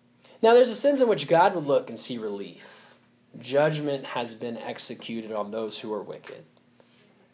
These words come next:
And now he can start fresh with a family starting that walks with God, right? But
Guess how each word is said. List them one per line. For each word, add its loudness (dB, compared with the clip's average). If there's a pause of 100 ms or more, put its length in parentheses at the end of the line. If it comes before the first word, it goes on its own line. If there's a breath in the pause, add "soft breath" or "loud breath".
(180)
And 6
now 4
he -4
can -4
start -2
fresh -4 (100)
with -6
a -8
family -6
starting -4
that -6
walks -4
with -12
God, -10 (640)
right? -20 (1600)
But 6